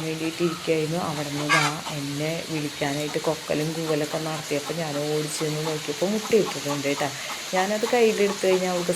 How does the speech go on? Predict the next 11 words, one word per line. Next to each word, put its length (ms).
സമാധാനമായി. 800
പിന്നെ 300
അവൾ 180
അവിടെ 220
നിന്ന് 240
അങ്ങനെ 240
നടന്നു 380
പോകും 220
കേട്ടോ. 160
പാവല്ലേ 500
കോഴികളൊക്കെ. 680